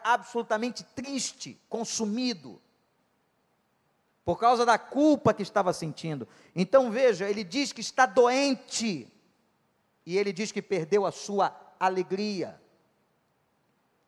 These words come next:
Outra coisa interessantíssima da análise do texto bíblico, analisando a culpa de Davi, é que ele perdeu a esperança de que a religião, a sua religião, pudesse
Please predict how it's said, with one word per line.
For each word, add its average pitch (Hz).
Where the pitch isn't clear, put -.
Outra 240
coisa 220
interessantíssima 208
da 175
análise 185
do 160
texto 196
bíblico, 160
analisando 170
a 160
culpa 214
de 165
Davi, 156
é 165
que 214
ele 226
perdeu 220
a 196
esperança 220
de 170
que 233
a 220
religião, 233
a 160
sua 311
religião, 196
pudesse 170